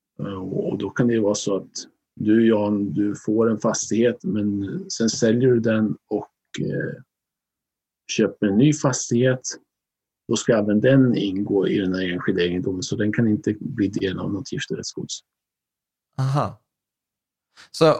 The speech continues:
Speaker 2: okej, för detta var också så här något nytt lärde jag mig här, så att om jag hade ärver fastigheten så är den enskild egendom.
Speaker 1: Mm.
Speaker 2: Men om jag skulle sålt den och
Speaker 1: Mm.
Speaker 2: få pengar,
Speaker 1: Mm.
Speaker 2: då ingår det plötsligt i vårt äktenskap.
Speaker 1: Det kan det göra, om det inte står att det ska fortsatt vara enskild egendom.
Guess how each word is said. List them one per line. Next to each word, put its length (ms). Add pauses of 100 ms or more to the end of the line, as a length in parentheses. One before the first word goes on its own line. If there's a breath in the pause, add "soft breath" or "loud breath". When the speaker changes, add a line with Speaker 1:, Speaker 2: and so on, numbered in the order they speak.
(120)
Speaker 2:
okej, 380
för 120
detta 280
var 120
också 220
så 80
här 80
något 200
nytt 260
lärde 280
jag 80
mig 100
här, 140
så 80
att 220
om 180
jag 140
hade 400
ärver 280
fastigheten 640
så 80
är 60
den 180
enskild 500 (120)
egendom. 380
Speaker 1:
Mm. 100
Speaker 2:
Men 80
om 100
jag 100
skulle 220
sålt 520
den 360 (280)
och 40
Speaker 1:
Mm. 120
Speaker 2:
få 120
pengar, 560 (320)
Speaker 1:
Mm. 120
Speaker 2:
då 100
ingår 320
det 100
plötsligt 520
i 40
vårt 220
äktenskap. 500 (640)
Speaker 1:
Det 160
kan 160
det 60
göra, 180
om 220
det 80
inte 180
står 400
att 180
det 80
ska 200
fortsatt 520
vara 140
enskild 280
egendom. 380